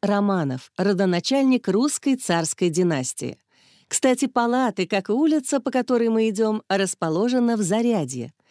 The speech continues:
то есть за торговыми рядами, которые делились на верхние – как мы уже знаем, это нынешний гум, средние и нижние.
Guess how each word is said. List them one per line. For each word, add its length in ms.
то 120
есть 300
за 180
торговыми 640
рядами, 520
которые 480
делились 540
на 180
верхние – 600
как 180
мы 140
уже 200
знаем, 320
это 180
нынешний 500
гум, 320
средние 760
и 100
нижние. 640